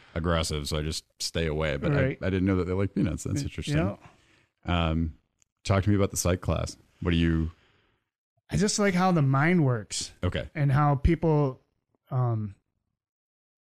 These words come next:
Speaker 2: how they, um, compute information
Speaker 1: Mm-hmm.
Speaker 2: and how you might do it differently than somebody else, or they view the world differently than you. And it's just a,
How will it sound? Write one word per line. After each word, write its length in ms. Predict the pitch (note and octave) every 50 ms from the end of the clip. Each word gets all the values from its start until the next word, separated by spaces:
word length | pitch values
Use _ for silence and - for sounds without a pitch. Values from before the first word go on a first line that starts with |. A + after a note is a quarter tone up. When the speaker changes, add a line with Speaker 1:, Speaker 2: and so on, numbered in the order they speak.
| _ _ _ _ _ _ _ _ _ _ _ _ _
Speaker 2:
how 140 | - D#3 E3
they, 280 | D#3+ D#3+ D3+ C#3 B2 - _ -
um, 420 | C3+ A#2+ A2+ A2 A2 A2 A2+ C3+ - _ -
compute 460 | - - D3 - - G3 G3 F#3+ -
information 800 | D3 C#3 C3 - C3+ C#3 D3 D3+ C#3 - C#3+ B2 A2 A2 G#2 A#2+ - -
Speaker 1:
Mm-hmm. 140 | E2+ F2+ F#2 F2+ - -
Speaker 2:
and 140 | - B2 B2
how 180 | A#2+ C3+ C3+ C3+
you 180 | C#3 C#3+ D#3
might 240 | E3 E3 D#3 D3 C3+
do 140 | D3 D3 C#3+
it 100 | C3+ C3
differently 360 | D3+ D3 C3+ D3+ C#3 C3+ C3
than 200 | B2 B2 B2 B2
somebody 260 | - - C#3+ C#3 C#3+ C#3
else, 260 | C#3 C#3 C3 C3+ C3+
or 40 | C3
they 160 | C3+ C#3+ D3
view 200 | C#3+ C3+ D3 C#3+
the 80 | C3+ C3+
world 220 | C3+ C#3 C3+ C3+ C3
differently 340 | D3 D3 C3+ C#3+ C#3 C3+ C3
than 100 | C3 C#3
you. 180 | C#3+ C#3 B2+ - - - - - - - - _ -
And 100 | D3+ D3
it's 140 | D3 C#3+ -
just 200 | F#3 F3 - -
a, 180 | D#3+ B2+ B2